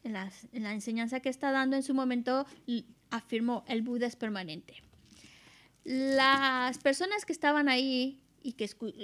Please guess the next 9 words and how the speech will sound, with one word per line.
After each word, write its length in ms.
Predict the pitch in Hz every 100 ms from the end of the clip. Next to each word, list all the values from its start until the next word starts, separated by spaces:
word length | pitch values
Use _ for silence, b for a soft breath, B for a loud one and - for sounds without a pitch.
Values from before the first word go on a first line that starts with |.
| 202
escucharon 880 | - 226 - 262 277 285 277 262 254
su 80 | 247
enseñanza 580 | 240 247 262 277 262
y, 220 | 220 233 -
y 100 | 240
cuando 280 | 262 240 233
escucharon 640 | - 233 - 302 349 349
su 140 | 339
afirmación, 960 | 277 - 262 240 214 - 285 277 214